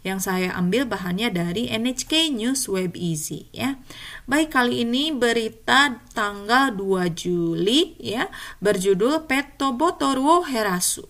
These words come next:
Eh, suito motte iku to muryou de mizu wo moraeru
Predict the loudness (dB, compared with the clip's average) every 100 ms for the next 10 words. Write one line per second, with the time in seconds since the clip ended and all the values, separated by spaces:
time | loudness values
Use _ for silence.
0 | -20 -20 -20 -20 -20 -20 -8 -2 0 2
1 | 2 2 2 2 2 2 -2 -2 0 0
2 | 0 -2 -6 0 0 0 -6 0 4 4
3 | 2 -4 0 2 2 2 0 0 0 -2
4 | -10 -18 -4 0 0 2 2 2 2 0
5 | 0 0 -2 -2 -4 -8